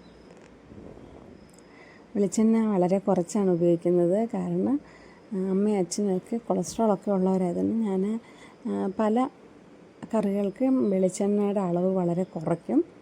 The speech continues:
അപ്പോൾ കടുകിട്ടു. കടുക് എനിക്ക് കുറച്ച് കൂടുതൽ, എല്ലാ അച്ചാറിലും ഞാൻ കടുക് കുറച്ച് കൂടുതൽ ഇടാറുണ്ട്.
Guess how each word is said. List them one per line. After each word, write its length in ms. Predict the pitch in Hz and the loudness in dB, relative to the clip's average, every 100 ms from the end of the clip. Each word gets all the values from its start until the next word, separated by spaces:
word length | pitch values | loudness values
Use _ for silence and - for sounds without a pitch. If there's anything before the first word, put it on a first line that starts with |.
| - - - - - - - - 214 | -20 -20 -20 -20 -20 -20 -20 -20 -18
അപ്പോൾ 240 | - 202 - | -8 -6 -2
കടുകിട്ടു. 600 | 180 175 196 170 202 285 - - - - - 214 | 2 2 2 0 0 0 -2 -12 -20 -20 -6 -2
കടുക് 200 | 196 233 | 2 4
എനിക്ക് 500 | 220 202 202 214 - - 190 | 4 0 0 0 0 -6 -6
കുറച്ച് 280 | 190 180 - | -2 0 0
കൂടുതൽ, 540 | 214 180 185 190 185 | 0 2 4 4 4
എല്ലാ 260 | 175 185 226 | 2 0 0
അച്ചാറിലും 520 | 226 - 180 180 190 | -2 0 0 0 0
ഞാൻ 160 | 190 180 180 | 0 -2 -4
കടുക് 320 | 175 160 196 | -4 0 0
കുറച്ച് 320 | 190 165 165 | 0 -2 -6
കൂടുതൽ 500 | - - 170 180 180 | -10 -6 0 2 2
ഇടാറുണ്ട്. 540 | 160 160 156 160 240 | 0 -2 -4 -4 -4